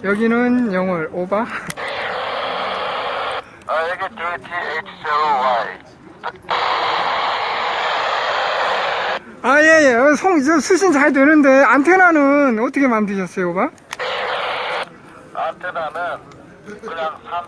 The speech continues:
Speaker 2: 센치로 넓게 단축해서 만들었습니다.
Speaker 1: 어, 저, 그러니까 유밴드가 칠십 센치니까 삼 센치면은 삼, 사십일.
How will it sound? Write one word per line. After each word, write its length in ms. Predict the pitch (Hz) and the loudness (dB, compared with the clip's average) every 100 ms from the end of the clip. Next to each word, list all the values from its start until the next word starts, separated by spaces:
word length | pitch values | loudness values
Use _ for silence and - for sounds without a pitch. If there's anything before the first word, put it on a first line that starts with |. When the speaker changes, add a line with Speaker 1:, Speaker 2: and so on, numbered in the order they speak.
| - | -10
Speaker 2:
센치로 680 | 175 175 175 170 160 147 170 165 107 - - - - - | -12 -12 -14 -12 -8 -6 -2 -2 -4 -10 -20 -20 -16 -8
넓게 380 | - - 160 147 | -6 -8 -12 -8
단축해서 560 | 143 160 - 139 123 139 | -8 -8 -10 -12 -10 -6
만들었습니다. 800 | 110 110 113 107 - 101 98 117 131 - - - - - - - - - - - - | -6 -4 -8 -8 -12 -18 -6 -2 -2 -4 -6 -4 -2 -2 -4 -4 -8 -16 -20 -20 -4
Speaker 1:
어, 440 | 226 262 269 269 254 | 0 2 4 4 4
저, 80 | |
그러니까 300 | 277 277 277 | 2 4 4
유밴드가 680 | 254 294 330 330 311 294 285 | 4 4 4 4 6 6 6
칠십 340 | 269 - 294 320 | 4 -2 -2 -2
센치니까 1120 | 302 277 - 254 226 220 214 226 202 143 123 127 | 0 0 2 0 0 0 2 2 0 -2 -6 -14
삼 280 | - - 277 | -12 -4 -2
센치면은 1120 | 254 277 254 226 208 202 202 233 247 240 - - - - - - 226 220 196 - - - - - - - - - - | 0 0 -2 -4 -2 0 0 0 0 -2 -8 -20 -20 -20 -20 -20 -20 -20 -20 -20 -20 -20 -20 -20 -20 -20 -20 -20 -16
삼, 160 | 196 196 | -12 -6
사십일. 420 | 190 - 175 | -8 -8 -12